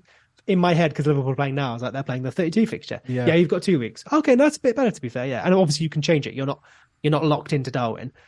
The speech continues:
Speaker 1: If, if Darwin goes and gets, like, eighty-nine and seventy-nine, yeah, fair. I'd probably start looking and going, "Ooh, yeah, Darwin's tasty." But I don't know. I mean, Liverpool currently two nil up.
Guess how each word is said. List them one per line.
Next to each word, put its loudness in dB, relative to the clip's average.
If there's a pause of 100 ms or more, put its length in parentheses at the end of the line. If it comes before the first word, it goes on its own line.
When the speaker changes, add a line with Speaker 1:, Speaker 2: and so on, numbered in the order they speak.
(420)
Speaker 1:
If, 4
if 4
Darwin 6
goes 4
and 2
gets, -4
like, -8 (420)
eighty-nine 0
and -4
seventy-nine, -8
yeah, -2
fair. -6
I'd -8
probably -4
start -6
looking -10
and -8
going, -6
"Ooh, -4
yeah, -6
Darwin's -6
tasty." -14 (500)
But -8
I -4
don't 0
know. 2
I -8
mean, -2
Liverpool 0
currently 0
two 2
nil 2
up. 0